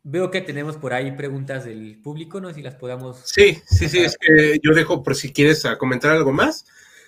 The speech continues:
Speaker 2: Eh,
Speaker 1: No, hasta ahorita todo bien.
Speaker 2: ok, aquí nos comenta Alejandro, "Ese fenómeno de ciudades regidas por el clero se manifestó más en cuáles países, Francia, España", pues yo digo que Francia, ¿no?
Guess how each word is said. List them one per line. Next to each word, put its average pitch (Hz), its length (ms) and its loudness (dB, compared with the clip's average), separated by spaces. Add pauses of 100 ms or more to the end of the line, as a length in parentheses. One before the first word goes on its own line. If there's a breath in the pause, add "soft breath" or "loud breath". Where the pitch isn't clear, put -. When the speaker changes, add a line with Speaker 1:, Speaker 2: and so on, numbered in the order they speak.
(260 soft breath)
Speaker 2:
Eh, 160 260 6
Speaker 1:
No, 165 100 6
hasta 156 140 4
ahorita 185 300 4
todo 135 140 0
bien. 113 200 -6 (460)
Speaker 2:
ok, 175 220 -2 (280)
aquí 196 280 -4
nos 208 220 0
comenta 226 500 2
Alejandro, 202 400 -2
"Ese 233 200 0
fenómeno 220 420 6
de 160 100 2
ciudades 185 320 -2
regidas 170 340 -4
por 156 120 0
el 135 140 0
clero 196 380 0 (440 soft breath)
se 214 260 6
manifestó 226 520 0
más 202 260 -2
en 185 120 -4
cuáles 156 340 0
países, 123 520 -6
Francia, 185 460 0
España", 165 520 -4 (340)
pues 139 120 -8
yo 175 100 -6
digo 339 220 0
que - 100 -10
Francia, 131 440 -6
¿no? 156 240 -10